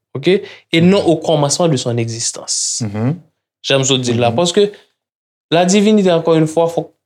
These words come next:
Speaker 1: tout moun toujou mete sa nan tèt. Yo, se yon mistè. Nou va wè lese di, ah, kèt, èske se Bondye kreye Jezi?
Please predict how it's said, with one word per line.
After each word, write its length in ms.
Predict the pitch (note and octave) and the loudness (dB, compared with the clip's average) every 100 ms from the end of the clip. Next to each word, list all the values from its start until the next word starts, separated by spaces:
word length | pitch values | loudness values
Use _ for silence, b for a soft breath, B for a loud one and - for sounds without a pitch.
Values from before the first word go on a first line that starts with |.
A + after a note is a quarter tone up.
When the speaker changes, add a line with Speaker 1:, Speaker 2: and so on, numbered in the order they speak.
| _ | _
Speaker 1:
tout 180 | - - | -6 -2
moun 160 | D#3 D3+ | -2 0
toujou 260 | E3+ D3+ D3 | 0 0 0
mete 160 | C#3+ | 0
sa 80 | C#3 | -2
nan 140 | C3 B2+ | -2 -4
tèt. 160 | B2 B2+ | -6 -6
Yo, 80 | C3 | -4
se 80 | C#3 | -2
yon 160 | B2 | 0
mistè. 460 | B2 A#2 - G2+ A2 _ _ _ - | -2 -4 -8 -10 -12 _ _ _ 0
Nou 60 | |
va 100 | D3+ D#3 | 2 4
wè 40 | D#3+ | 4
lese 280 | D#3 E3 D#3 | 2 2 2
di, 100 | B2+ | 0
ah, 220 | C3 C#3+ C#3 | -2 -2 -2
kèt, 200 | C#3+ C#3 | -4 -4
èske 240 | B2 - | -6 -8
se 220 | B2 C#3 C3 b b C3+ | -6 -6 -6 b b -2
Bondye 300 | C#3+ B2 B2 | 0 2 0
kreye 240 | C#3 B2+ B2 | 0 0 0
Jezi? 540 | C3 A#2+ C3 E3 F3 | -2 -2 0 2 0